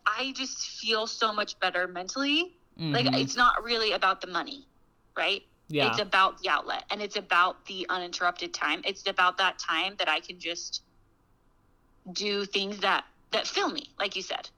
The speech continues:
Speaker 2: And I think
Speaker 1: Um,
Speaker 2: that's another huge point is, like, I have so many, not so many, I have m-, multiple friends where they're putting so much energy into making money. It's about the making money.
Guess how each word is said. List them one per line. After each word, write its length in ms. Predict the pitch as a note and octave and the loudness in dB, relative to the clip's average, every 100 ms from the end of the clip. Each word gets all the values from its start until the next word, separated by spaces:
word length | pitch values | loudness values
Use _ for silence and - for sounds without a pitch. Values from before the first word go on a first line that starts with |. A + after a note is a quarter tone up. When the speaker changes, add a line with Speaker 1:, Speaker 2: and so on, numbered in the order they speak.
| _ _ - - - C4 - F3+ | _ _ -20 -20 -18 -16 -10 -2
Speaker 2:
And 100 | F#3+ | 0
I 100 | G3 | 2
think 220 | B3 C4+ | 4 4
Speaker 1:
Um, 60 | G#3+ | 6
Speaker 2:
that's 280 | F#3 - | 6 4
another 400 | E3+ D#3 F3+ G3 | 0 2 4 2
huge 520 | C#3 - D3 C#3 C3 - | 0 0 0 0 -4 -6
point 320 | C#3+ C#3 C3+ | -2 -2 -2
is, 80 | D3 | 0
like, 120 | D3+ | 2
I 100 | D#3+ | 4
have 220 | A3 A3 | 4 2
so 200 | - F#3+ | 0 0
many, 440 | F3+ F3 F3 E3+ - | 0 0 -2 -2 0
not 220 | D#3+ B2 | 2 2
so 180 | - G#2+ | 0 -6
many, 200 | G#2+ A2 | -6 -2
I 100 | C3 | 2
have 220 | F3+ G3 - | 2 0 -6
m-, 160 | C#3 - | -8 0
multiple 500 | D#3+ F3+ F#3 G3 F3+ | 2 2 0 0 0
friends 840 | - D#3 C#3 B2+ B2 C3 C3 - - - - - - _ _ - | 2 4 4 4 0 -2 -4 -10 -14 -20 -20 -20 -20 _ _ 4
where 360 | E3 D#3 D3+ | 8 8 4
they're 200 | D#3 E3+ | 4 2
putting 280 | E3 G#3 F3 | 4 2 2
so 200 | - F3 | 0 2
much 280 | G3+ A3+ - | 4 2 0
energy 760 | E3+ F3+ F3+ D#3 D#3+ D3+ C#3+ - | -2 0 0 0 2 2 0 -2
into 260 | D#3+ - | -2 0
making 400 | D3 D3 D3 C3+ C3 | 2 2 2 2 4
money. 320 | B2 A#2 G#2+ | 4 2 0
It's 100 | A2+ | -2
about 260 | B2+ C#3+ C#3+ | 6 8 8
the 40 | C#3 | 6
making 380 | C#3 C3+ C3 | 2 2 2
money. 500 | B2+ C3 D#3 F#3+ G3+ | 2 2 2 2 0